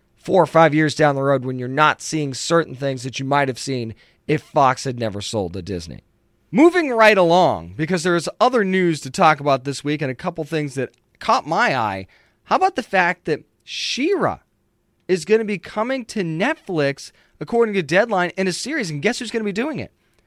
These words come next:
Noelle Stevenson of Lumberjanes fame, i-, i-, fame is actually gonna be at the helm, and it's gonna,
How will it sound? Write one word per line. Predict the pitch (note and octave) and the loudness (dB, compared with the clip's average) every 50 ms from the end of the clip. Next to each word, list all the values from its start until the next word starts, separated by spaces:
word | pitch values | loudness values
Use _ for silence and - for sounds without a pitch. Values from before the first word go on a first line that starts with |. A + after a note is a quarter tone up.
| _ _ _ _ _ - | _ _ _ _ _ -2
Noelle | D3 F#3+ A3 A#3+ B3 A#3+ A#3+ | 0 2 2 4 4 4 2
Stevenson | - - - - B3+ D4 D#4+ A#3 F3+ - - D3 C3 G#2+ F#2 - - | 0 -2 -4 -4 -4 -2 -2 -4 -4 -6 -6 -6 -6 -6 -6 -2 -2
of | F3+ F3+ | 0 0
Lumberjanes | D3 D#3 F#3 A3 D4 E4 D#4 A3+ D3+ B2+ D3+ D#3+ D3 C3+ B2+ B2 - | 0 2 2 2 2 2 0 -4 -2 -2 -2 -2 -2 -2 -6 -8 -10
fame, | - C#3+ C3+ A#2+ A2 G2 F2+ E2+ - _ _ _ _ _ | -8 -8 -6 -6 -6 -8 -10 -12 -16 _ _ _ _ _
i-, | - E3 D#3+ - | -10 -10 -6 -4
i-, | E3 D#3+ | -6 -6
fame | C#3+ - F#3 E3+ D#3 D3 | -4 -2 -2 0 0 0
is | C#3 C3+ E3 | -2 -4 -2
actually | E3 D#3+ D#3+ - - D#3 | -2 -2 -2 -2 -4 -4
gonna | D#3+ D3+ | -4 -2
be | C#3 C#3+ C#3 - | -2 -4 -4 -2
at | C#3+ D3+ D3+ | -2 -2 -2
the | - C#3+ | -4 -6
helm, | C#3 D#3 C#3 B2 G#2+ G#2+ B2 | -6 -4 -2 -2 -4 -4 -6
and | C#3 | -8
it's | D3+ - - | -10 -8 -4
gonna, | - G3 F#3 F3+ E3+ | -2 0 0 0 0